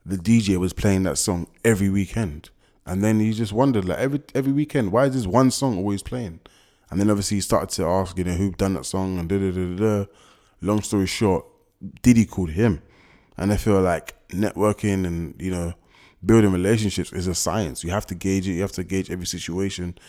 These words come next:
You have to know that everybody's different and just find ways to cut through the noise. 'Cause if you want something from somebody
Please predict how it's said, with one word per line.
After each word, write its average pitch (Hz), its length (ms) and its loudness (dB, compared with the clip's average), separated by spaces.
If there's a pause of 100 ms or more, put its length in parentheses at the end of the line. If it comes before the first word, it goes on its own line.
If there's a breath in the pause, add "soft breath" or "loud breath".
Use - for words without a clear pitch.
(240 loud breath)
You 95 80 -2
have 101 100 -2
to 95 100 -2
know 98 160 2
that 92 120 0
everybody's 92 440 -4
different 101 600 -4
and 85 360 -6 (300 loud breath)
just - 200 -4
find 120 320 2
ways 110 240 2
to 90 80 -6
cut - 260 -8
through 110 160 -2
the 90 80 0
noise. 87 460 -2
'Cause 95 200 -6
if 107 100 -4
you 135 100 6
want 131 200 4
something 113 240 -2
from 90 160 -10
somebody 87 480 -2